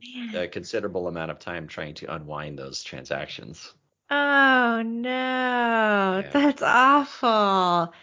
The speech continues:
Speaker 1: And it
Speaker 2: Tis
Speaker 1: was
Speaker 2: the
Speaker 1: your
Speaker 2: season.
Speaker 1: birthday weekend, Brent.
Speaker 2: I know.
Speaker 1: Ah. No one was getting you five thousand dollars worth of new phones, huh?
Speaker 2: No,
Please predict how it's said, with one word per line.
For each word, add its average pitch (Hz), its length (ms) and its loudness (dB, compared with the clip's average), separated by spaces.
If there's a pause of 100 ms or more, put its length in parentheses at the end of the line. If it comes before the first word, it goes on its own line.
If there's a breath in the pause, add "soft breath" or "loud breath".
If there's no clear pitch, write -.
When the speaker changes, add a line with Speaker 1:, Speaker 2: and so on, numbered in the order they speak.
(320 loud breath)
Speaker 1:
And 320 140 4
it 415 40 8
Speaker 2:
Tis 381 60 4
Speaker 1:
was 440 140 6
Speaker 2:
the 370 60 8
Speaker 1:
your 392 100 8
Speaker 2:
season. 311 320 4
Speaker 1:
birthday 415 720 4
weekend, 320 960 0
Brent. 269 180 0
Speaker 2:
I 151 300 4
know. 95 880 4
Speaker 1:
Ah. 247 840 -4 (460 loud breath)
No 277 100 -2
one 294 160 0
was 277 140 -6
getting 254 280 0
you 240 100 -6
five 247 280 0
thousand 233 360 -2
dollars 220 420 2
worth 208 260 -2
of 196 460 2
new 208 160 -2
phones, 196 640 0
huh? 185 260 0
Speaker 2:
No, 135 420 4